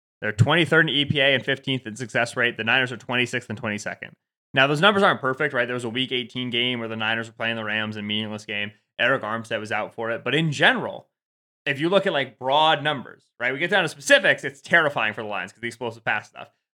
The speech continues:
Broad numbers, this Lions defense is not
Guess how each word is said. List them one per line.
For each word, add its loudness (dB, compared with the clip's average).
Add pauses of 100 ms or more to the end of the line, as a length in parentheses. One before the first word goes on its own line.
(180)
Broad 4
numbers, -6 (340)
this 4
Lions 0
defense -2
is -8
not 2